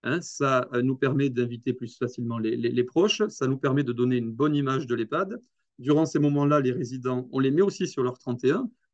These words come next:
On a la chance d'avoir des salariés qui savent maquiller, qui savent coiffer les résidents. Vous voyez, donc, euh,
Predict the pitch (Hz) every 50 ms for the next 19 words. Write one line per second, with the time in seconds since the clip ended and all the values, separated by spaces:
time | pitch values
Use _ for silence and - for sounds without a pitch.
0 | _ - 127 131 131 135 139 143 - 165 156 131 131 127 120 127 131 127 127 -
1 | _ _ _ _ _ 123 123 - 123 120 120 123 131 139 123 - 117 - - 120
2 | 113 110 107 104 110 123 123 - 135 127 127 127 127 127 131 131 131 127 - _
3 | - - - 110 107 - _ _ _ _ - 151 127 - - 135 123 123 120 123
4 | 113 127 127 131 135 135 139 143 139 _ _ _ _ _ _ _ - 117 117 120
5 | 127 151 170 151 131 139 139 135 123 - 143 139 -